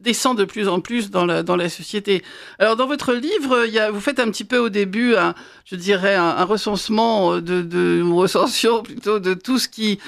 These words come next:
de tout ce qui peut nous choquer, justement, dans cette, dans les, les mots ou les actes de ces élites. Et j'ai retenu à la page soixante-quatorze, vous donnez un exemple qui est très révélateur de, de, de ce qu'on vient de dire. La phrase de Macron,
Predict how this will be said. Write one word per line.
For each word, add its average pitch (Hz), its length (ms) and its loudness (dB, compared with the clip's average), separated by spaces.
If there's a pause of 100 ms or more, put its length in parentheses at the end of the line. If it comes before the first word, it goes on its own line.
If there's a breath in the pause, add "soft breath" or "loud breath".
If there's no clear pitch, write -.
(240 loud breath)
de 190 140 4
tout 240 160 -2
ce - 80 -4
qui 208 160 -8
peut 226 240 2
nous 208 240 2
choquer, 277 680 0
justement, 208 680 2
dans 202 460 0
cette, - 380 -4
dans 175 380 0
les, 175 300 -2 (100)
les 180 160 0
mots 226 400 2
ou 196 80 -2
les 175 220 0
actes 240 260 -2
de 175 300 -2
ces 180 240 -2
élites. 277 240 0
Et 226 100 0
j'ai 220 80 2
retenu 220 320 0
à 247 60 2
la 190 100 2
page 185 320 0 (440 loud breath)
soixante-quatorze, 262 760 0
vous 226 80 -6
donnez 233 320 2
un 220 140 0
exemple 214 420 0
qui - 80 -8
est 202 140 -2
très 311 460 0
révélateur 214 800 2
de, 180 240 0 (400 loud breath)
de, 196 160 2
de 208 140 0
ce 220 80 -2
qu'on 254 120 2
vient 214 180 2
de 190 60 2
dire. 196 240 2
La 196 100 2
phrase 247 220 -2
de 220 80 -2
Macron, 240 580 0